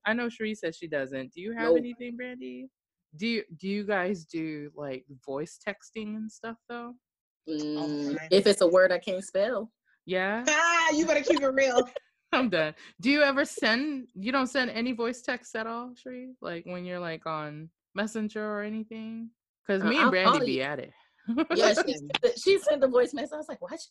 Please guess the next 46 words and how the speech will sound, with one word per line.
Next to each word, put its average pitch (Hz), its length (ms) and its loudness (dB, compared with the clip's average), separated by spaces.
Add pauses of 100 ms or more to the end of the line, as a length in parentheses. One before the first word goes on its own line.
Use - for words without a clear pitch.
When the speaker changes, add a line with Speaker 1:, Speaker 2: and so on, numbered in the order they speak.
Speaker 2:
why 196 220 -14
she 330 120 -14
just 370 140 -6
didn't 339 160 -2
text?" 262 440 0
No, 269 240 4
Speaker 1:
'Cause 233 160 4
it's - 160 4
Speaker 2:
I, - 80 -10
Speaker 1:
easy. 247 400 2
Speaker 3:
I 254 200 4
do 277 160 2
that 233 220 2
a 190 80 2
lot. 170 340 2 (160)
<laughs> - 80 -2
Speaker 1:
I 226 120 4
do 170 140 -4
Speaker 2:
I 214 140 0
Speaker 1:
too. - 40 -10 (140)
Speaker 2:
text 262 420 -6
or 208 180 0
I'ma 202 220 -2
just 190 260 -10
call, 180 560 -8
so. 147 420 -6 (180)
Speaker 1:
Oh, 170 220 0
okay. 151 320 -6
So, 190 440 2
like, 175 440 0
you 208 100 -2
know, 214 180 2
there's 170 300 0
that 156 200 -2
new 165 180 -4
technology 160 640 -6
where 151 160 -2
they 147 140 -2
can 143 180 -6
take 156 220 -6
your 139 100 -4
voice 139 420 -4
and 139 120 -8
turn 147 260 -6
it 139 120 -8
into, 143 680 -6